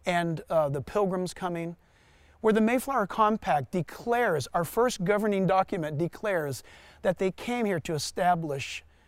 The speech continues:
the freedom of Christianity and the worship of God. That is our founding birth certificate as a nation. Having said that, uh, there's hope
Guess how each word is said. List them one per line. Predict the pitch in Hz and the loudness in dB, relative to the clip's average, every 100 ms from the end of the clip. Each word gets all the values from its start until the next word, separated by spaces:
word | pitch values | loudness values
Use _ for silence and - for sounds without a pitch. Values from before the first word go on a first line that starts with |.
| _ - | _ -8
the | 151 | -6
freedom | - 214 196 175 | -2 2 2 0
of | 151 | -2
Christianity | - 185 - 185 165 165 160 | -4 -4 -4 -4 -2 0 -2
and | 147 | -2
the | 143 | -4
worship | 151 143 139 | -4 -6 -8
of | 123 - | -10 -12
God. | 123 107 110 | -12 -12 -10
That | 226 | -8
is | 254 208 | -6 -4
our | 170 | -6
founding | - 165 165 156 151 | -6 -6 -4 -4 -4
birth | 135 151 160 | -6 -4 -4
certificate | - 139 - 135 127 127 | -4 -10 -12 -12 -10 -10
as | 120 | -10
a | 127 | -10
nation. | 123 117 - - _ - - | -12 -12 -16 -20 _ -16 -8
Having | 247 240 | -4 -2
said | - 214 190 | -2 -4 -2
that, | 143 113 - - - - - - - - - - | -4 -8 -16 -20 -20 -20 -20 -20 -20 -20 -12 -4
uh, | 180 170 - _ _ _ - | -4 -4 -8 _ _ _ 2
there's | 226 254 | 4 4
hope | - 247 226 143 | 2 6 6 4